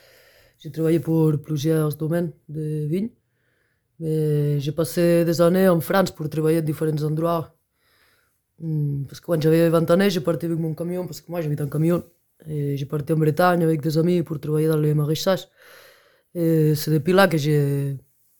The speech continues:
j'ai vu en train de voyager et travailler des saisons dans l'agriculture. Et aussi, j'ai passé quelques années à Bordeaux à faire les saisons à, dans la vigne.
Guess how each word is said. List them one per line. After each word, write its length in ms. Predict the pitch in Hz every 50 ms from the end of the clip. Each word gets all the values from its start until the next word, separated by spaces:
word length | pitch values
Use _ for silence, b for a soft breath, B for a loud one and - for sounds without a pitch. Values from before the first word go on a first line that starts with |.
| _ _ _ _ _
j'ai 160 | _ - 160
vu 180 | 151 143 151 143
en 120 | 151 151
train 140 | 147 156 156
de 40 | 147
voyager 520 | 151 165 170 170 175 160 196 208 202 196
et 100 | 185 185
travailler 480 | - - 175 165 165 170 170 170 165 165
des 100 | 156 156
saisons 340 | 151 - 180 180 170 208 190
dans 280 | 170 139 147 151 151
l'agriculture. 640 | 147 151 151 156 151 - 175 170 - - 160 135 - _ b b b b b b b b b b b b b b _ _ _ _ _
Et 600 | - 165 165 156 151 147 147 143 143 143 143 135 - _ _ _ _
aussi, 280 | 165 165 156 - -
j'ai 120 | 180 156 165
passé 240 | - 165 - - 170
quelques 340 | 175 170 165 - 180 151
années 240 | 175 175 180 180 180
à 320 | 180 170 170 165 165 165 160
Bordeaux 400 | 156 160 147 160 170 202 214 202
à 80 | 180
faire 220 | 160 - 170 160 160
les 80 | 160
saisons 340 | 156 - - 151 139 165 165 156
à, 380 | 143 165 160 156 151 147 143
dans 120 | 139 147 147
la 120 | 147 147
vigne. 280 | 147 147 180 185 185